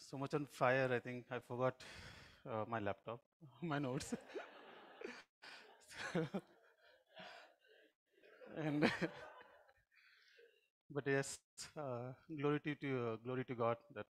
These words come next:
I still remember what I prepared. So <laughs> I, I, I believe God will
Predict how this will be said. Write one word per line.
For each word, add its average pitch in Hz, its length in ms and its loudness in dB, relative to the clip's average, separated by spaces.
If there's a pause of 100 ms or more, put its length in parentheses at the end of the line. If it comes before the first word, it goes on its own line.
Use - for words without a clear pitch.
(280)
I 117 60 -2
still 120 220 -4
remember 113 360 -4
what 113 220 -4
I 110 60 -2
prepared. 110 440 -10
So 156 160 0 (300)
<laughs> - 240 -8
I, 175 40 6
I, 143 480 6
I 139 40 2
believe 151 320 2
God 139 220 6
will 131 280 0